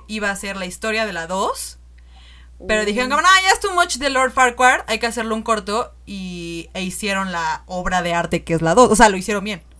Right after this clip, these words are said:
Speaker 2: O sea, ahí se acabó el pop en la dos y empezó la posmodernidad. Eso es, ¿no? O sea, la verdad.
Speaker 1: Sí, y, y lo que está cabrón es que sí esto, hay toda una comunidad, güey, de Shrek. O sea, sí es
Speaker 2: Hay una comunidad.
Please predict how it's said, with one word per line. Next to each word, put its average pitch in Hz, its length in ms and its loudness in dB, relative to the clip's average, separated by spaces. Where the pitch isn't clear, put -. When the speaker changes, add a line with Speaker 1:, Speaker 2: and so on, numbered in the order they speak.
Speaker 2:
O 190 140 -2
sea, 175 440 -2
ahí 208 160 2
se 220 80 -2
acabó 196 280 4
el 196 80 2
pop 294 280 4
en 220 100 -2
la 202 80 2
dos 277 240 2
y - 60 -6
empezó 175 260 -4
la 185 100 -4
posmodernidad. 147 600 -14
Eso 175 240 -8
es, - 300 -20
¿no? 196 200 -12
O - 60 -12
sea, 175 260 -4
la 160 120 -6
verdad. 147 220 -6
Speaker 1:
Sí, 381 340 0
y, - 140 -16
y 254 80 -4
lo 269 100 8
que 285 60 -4
está 466 160 2
cabrón 415 220 4
es - 80 -6
que - 100 -8
sí 233 80 -2
esto, - 180 -6
hay 285 100 0
toda 262 280 0
una 247 220 -2
comunidad, 170 560 -6
güey, 156 220 -14
de 170 100 -8
Shrek. 180 340 -6
O 208 80 -2
sea, 262 180 4
sí 294 260 2
es - 380 -2
Speaker 2:
Hay 208 100 -2
una 220 200 -4
comunidad. 180 580 -6